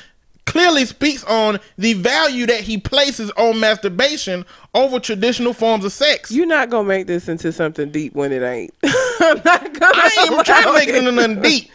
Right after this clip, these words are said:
Speaker 2: It is not deep at all.
Speaker 1: I'm just saying.
Speaker 2: At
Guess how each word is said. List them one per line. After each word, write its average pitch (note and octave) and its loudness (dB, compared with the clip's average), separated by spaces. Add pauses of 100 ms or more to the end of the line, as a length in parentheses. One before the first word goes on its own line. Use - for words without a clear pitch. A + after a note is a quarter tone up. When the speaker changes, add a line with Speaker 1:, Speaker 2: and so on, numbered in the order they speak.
(220)
Speaker 2:
It E4 4
is C#4 -6
not B3 0
deep C4 -6
at G#3 4
all. A3 2 (240)
Speaker 1:
I'm G#3+ 0
just C4 -4
saying. D4+ 2
Speaker 2:
At A3+ 0